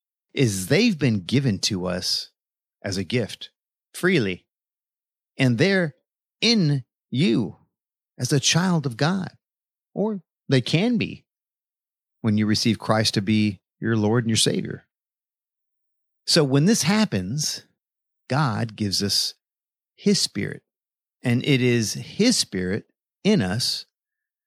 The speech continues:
that craves those things that are of him. So there's this natural, well, maybe in this case, supernatural. There's this supernatural draw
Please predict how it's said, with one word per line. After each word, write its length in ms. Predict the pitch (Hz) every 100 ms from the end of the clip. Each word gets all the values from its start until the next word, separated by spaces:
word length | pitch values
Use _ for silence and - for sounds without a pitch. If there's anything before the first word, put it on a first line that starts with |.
| _ -
that 200 | - -
craves 720 | - - - 202 208 190 131
those 360 | 131 139 135 -
things 420 | 135 131 131 117
that 160 | 123 -
are 180 | 113 -
of 260 | 113 110
him. 380 | 85 104 85 69 _ _ _ _ _ _ _ _ _ _ _ _ _ _ _ _ _ -
So 140 | -
there's 220 | 151 220 202
this 180 | 180
natural, 840 | 120 120 147 - 147 131 120 120 - _ _ _ -
well, 200 | 139 127
maybe 260 | 123 104
in 60 | 104
this 140 | 107
case, 220 | - 95
supernatural. 800 | - 98 101 95 107 - - - - - -
There's 220 | 175 220 175
this 140 | 160
supernatural 840 | - - 214 156 120 131 156 139 120
draw 680 | 92 95 131 139 98 123